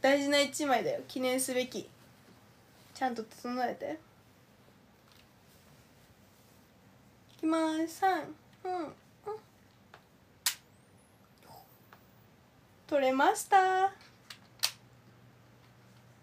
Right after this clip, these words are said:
え、すごい。撮れました。記念すべき一枚。名前メモとか書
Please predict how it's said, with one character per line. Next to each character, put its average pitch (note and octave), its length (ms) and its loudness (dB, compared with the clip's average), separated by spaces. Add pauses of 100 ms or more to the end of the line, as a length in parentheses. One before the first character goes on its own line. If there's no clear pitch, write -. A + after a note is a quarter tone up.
(1300)
え、 D#4 120 4
す D#4 200 2
ご D#4+ 260 8
い。 - 100 2
撮 D4+ 120 2
れ D#4 80 4
ま E4+ 220 2
し F#4 80 -8
た。 E4 480 4
記 D#4 100 -4
念 C#4 200 4
す D4+ 120 -4
べ C#4+ 120 -2
き C4 180 -6
一 A#3+ 180 -6
枚。 A3+ 460 0 (760)
名 B3+ 100 4
前 D4 200 10
メ E4+ 120 8
モ D#4+ 120 6
と D4 80 6
か C4+ 80 -4
書 C4+ 60 -12